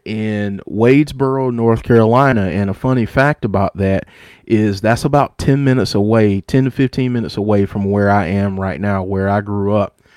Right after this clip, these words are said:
So he was a big, big, big name, big star here in my area, and, you know, we, a lot of us just idolized him because he's a guy that, you know, has so much charisma. He had so much charisma,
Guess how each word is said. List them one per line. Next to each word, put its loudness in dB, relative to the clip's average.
So 2
he -2
was 2
a 2
big, 4
big, 4
big 0
name, 0
big 0
star 0
here 0
in -8
my -6
area, -4
and, -8
you -4
know, -2
we, -2
a -4
lot 4
of 2
us 4
just 0
idolized 0
him -10
because -2
he's -6
a -6
guy 2
that, -2
you -4
know, -2
has 2
so 2
much 0
charisma. 0
He -2
had 2
so 0
much -4
charisma, -4